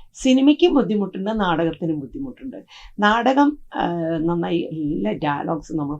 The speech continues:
പഠിക്കണം. പഠിച്ചിട്ട് നമ്മൾ കുറേ റിഹേഴ്സൽസ് ഒക്കെ ചെയ്തിട്ടാണ് നാടകം സ്റ്റേജിൽ കയറുന്നത്. സ്റ്റേജിൽ കയറി കഴിഞ്ഞാൽ തന്നെ, ആ, പിന്നെ നമ്മളെ co-artist-ുകൾ, ഏ, ഏ, യുടെ ഒരു, ഏ, പെർഫോമൻസ്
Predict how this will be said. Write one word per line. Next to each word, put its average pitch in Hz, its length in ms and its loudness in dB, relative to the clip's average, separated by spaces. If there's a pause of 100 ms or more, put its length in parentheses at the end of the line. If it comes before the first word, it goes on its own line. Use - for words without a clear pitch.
പഠിക്കണം. - 460 -12 (420)
പഠിച്ചിട്ട് 190 640 -4
നമ്മൾ 190 220 -4
കുറേ 170 240 -2
റിഹേഴ്സൽസ് 165 580 -6
ഒക്കെ 180 140 -8
ചെയ്തിട്ടാണ് 160 680 -8 (340)
നാടകം 233 300 2
സ്റ്റേജിൽ 156 500 -2
കയറുന്നത്. 143 360 -8 (260)
സ്റ്റേജിൽ 214 460 -2
കയറി 214 260 0
കഴിഞ്ഞാൽ 180 380 -4 (140)
തന്നെ, 196 300 -4 (360)
ആ, 208 80 2 (440)
പിന്നെ 175 340 -2
നമ്മളെ 175 260 -2
co-artist-ുകൾ, 185 1160 -2 (280)
ഏ, 180 260 0 (180)
ഏ, 190 260 2 (140)
യുടെ 240 360 2 (200)
ഒരു, 190 400 2 (520)
ഏ, - 180 -4 (1300)
പെർഫോമൻസ് 214 920 2